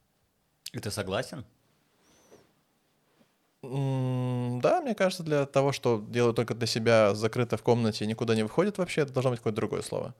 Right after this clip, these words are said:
Speaker 2: Это мой, не знаю, guilty pleasure, это мое само-, самоудовлетворение, какие-то такие вещи. А призвание, да, я думаю, то, что выходит на публику, в социум. Вот.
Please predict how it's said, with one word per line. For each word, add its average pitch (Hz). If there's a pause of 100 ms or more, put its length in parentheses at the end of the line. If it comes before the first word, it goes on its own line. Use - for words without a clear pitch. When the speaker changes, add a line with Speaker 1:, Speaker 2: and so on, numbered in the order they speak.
(360)
Speaker 2:
Это 95
мой, 117
не 98
знаю, -
guilty 107
pleasure, 175
это 110
мое 95 (200)
само-, 92
самоудовлетворение, 110
какие-то -
такие 113
вещи. 156
А 110
призвание, 123
да, 113
я 110
думаю, 107
то, -
что -
выходит 107
на 104
публику, - (260)
в -
социум. - (2250)
Вот. 175